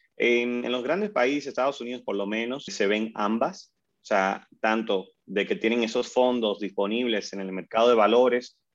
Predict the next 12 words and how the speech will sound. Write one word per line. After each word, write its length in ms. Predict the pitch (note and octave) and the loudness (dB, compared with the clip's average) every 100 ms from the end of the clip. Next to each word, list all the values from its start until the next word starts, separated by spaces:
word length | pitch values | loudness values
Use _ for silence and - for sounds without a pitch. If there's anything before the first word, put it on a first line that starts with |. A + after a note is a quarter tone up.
| _ | _
a 160 | - A#2+ | -16 -2
todo 240 | A#2 B2 | 2 4
el 140 | A#2 | 4
público 500 | A2+ C#3+ E3 E3 G3+ | 2 0 -2 -4 -8
que 80 | G3 | -10
se 140 | - G2 | -14 -2
ha 20 | |
calificado 580 | A2 G#2 G2 G#2 G#2+ G2+ | 0 0 0 2 2 2
para 220 | G2+ G2 | 0 0
ella, 320 | A#2+ C#3+ G#3+ A3 _ _ _ _ - | 0 -4 -6 -12 _ _ _ _ -4
y 200 | G3+ G3 | -4 2
también 600 | F#3 D3+ D3+ D#3+ D#3+ - | 2 4 4 4 0 -4